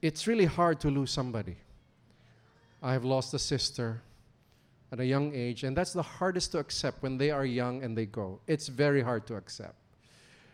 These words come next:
Recently in the news, a seven-year-old in Karamuan died of a jellyfish attack. And it's just sad when a young person has to leave.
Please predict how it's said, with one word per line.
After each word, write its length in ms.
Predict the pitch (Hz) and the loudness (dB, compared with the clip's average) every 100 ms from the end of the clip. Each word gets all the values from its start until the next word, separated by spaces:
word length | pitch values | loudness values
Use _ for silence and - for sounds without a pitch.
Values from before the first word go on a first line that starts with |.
| _ | _
Recently 480 | 139 156 160 147 147 | 2 2 2 0 2
in 100 | 143 | 2
the 100 | 135 | 2
news, 280 | 131 135 127 | 2 0 -2
a 60 | |
seven-year-old 840 | 127 - 135 139 135 135 127 131 127 | -2 0 2 2 4 2 2 0 0
in 140 | 120 | -4
Karamuan 560 | - 123 123 123 123 110 | -4 -4 -2 -4 -4 -2
died 320 | 113 117 117 | -2 -2 -4
of 120 | 113 | -4
a 100 | 110 | -6
jellyfish 680 | 104 - 135 127 123 135 117 | -6 -4 0 2 2 -2 -4
attack. 380 | 127 - 117 113 - - - - _ _ - | -6 -4 -4 -4 -10 -20 -20 -20 _ _ -8
And 100 | 127 | -6
it's 140 | 131 | -4
just 240 | 180 - - | -4 -4 -2
sad 440 | - - 185 170 | -2 4 4 4
when 140 | 147 | 2
a 60 | 143 | 2
young 340 | 135 139 151 | 2 4 2
person 520 | 151 - 143 - 131 117 | 2 -2 -4 -2 -6 -6
has 220 | 131 120 | -8 -8
to 100 | 135 | -8
leave. 320 | 117 120 110 | -8 -8 -10